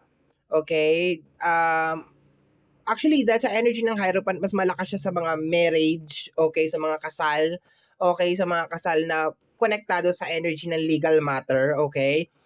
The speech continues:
Baka maisip mo, my dear, na makipaghiwalay na lang kaya ako, yung mga ganon, if you are married. And hindi ko naman din siya kino-close para dun sa mga parang nagli-live in, okay? Kasi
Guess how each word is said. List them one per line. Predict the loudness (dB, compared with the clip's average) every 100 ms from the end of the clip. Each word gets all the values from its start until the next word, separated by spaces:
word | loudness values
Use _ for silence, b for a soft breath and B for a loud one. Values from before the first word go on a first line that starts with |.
| B -6
Baka | -4 0
maisip | -2 -2 -4 -4 -2
mo, | 0
my | 0 -2
dear, | -2 -2 0
na | -2 -4 -8 _ _ _ _ _
makipaghiwalay | -8 -4 -2 0 2 2 2
na | 2
lang | 0 0
kaya | 0 0 2
ako, | 4 4
yung | 4 2 2
mga | 0 0 2
ganon, | 2 2
if | 0 -2
you | 2 2
are | 2 0 0
married. | 0 0 2 0 0
And | 0 -2 -2 B B
hindi | -4
ko | 0 2
naman | 4
din | 2
siya | 0 -2
kino-close | 0 0 2 0 0
para | -4 -2 -4
dun | -4
sa | -4
mga | -4 -4
parang | -2 -2 -4 -4
nagli-live | -4 -2 0 0 0 -2 -2
in, | -2 0 0 0
okay? | -2 0 0 0 0 -4 _ _ _ -6
Kasi | -6 0 2 2